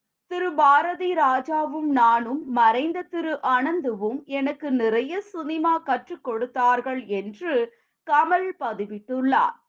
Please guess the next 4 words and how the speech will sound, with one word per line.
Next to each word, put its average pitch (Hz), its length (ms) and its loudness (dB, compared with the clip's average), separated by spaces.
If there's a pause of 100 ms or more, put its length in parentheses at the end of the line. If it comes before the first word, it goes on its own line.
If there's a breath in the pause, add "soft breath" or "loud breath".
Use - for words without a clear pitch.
(520)
Why 302 360 2
Not 330 240 4
ஸ்டுடியோஸ் 269 800 -2
தயாரிப்பாளர் 233 1080 2